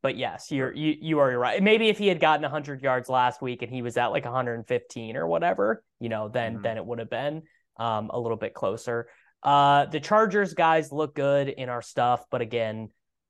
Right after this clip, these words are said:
Speaker 1: I don't think there's gonna be any reason for them to play. Uh, Jahan Dotson, uh, last week, the quarterback play, like, what did you want him to do? He was in there with Carson Wentz, but his usage has been super good. He had a touchdown in the three games before that when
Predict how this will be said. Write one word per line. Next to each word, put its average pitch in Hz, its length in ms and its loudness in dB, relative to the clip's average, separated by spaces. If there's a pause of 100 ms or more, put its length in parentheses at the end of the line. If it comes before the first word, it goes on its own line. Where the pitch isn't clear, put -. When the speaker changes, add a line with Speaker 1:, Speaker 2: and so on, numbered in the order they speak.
Speaker 1:
I 117 120 -4
don't 113 160 -4
think 110 140 -6
there's 110 160 -8
gonna 110 180 -4
be 110 120 -6
any 107 180 -8
reason 110 320 -8
for 107 160 -8
them 107 200 -6
to - 100 -16
play. 147 640 4 (360)
Uh, 135 640 6
Jahan 190 360 2
Dotson, 170 600 0 (920)
uh, 151 100 -6
last 170 380 2
week, 165 220 -2
the 147 60 -4
quarterback 139 500 0
play, 135 180 0
like, 123 180 -4
what 127 120 -2
did 123 100 -8
you 120 120 -6
want 117 160 -2
him 107 80 -8
to 107 60 -16
do? 110 180 -6
He 104 160 -6
was 110 140 -8
in 117 120 -6
there 131 380 -2 (200)
with 123 140 -6
Carson 113 340 -2
Wentz, 110 220 -4
but - 160 -4
his 156 380 0 (1300)
usage 214 460 2
has 156 200 0
been 135 400 0 (120)
super 170 380 -2
good. 139 280 6
He 135 100 -4
had 147 140 2
a 147 180 2
touchdown 127 540 -4
in 127 60 -6
the 120 80 -6
three 127 240 -6
games 123 360 -2
before 123 340 0
that 127 300 0
when 120 400 -4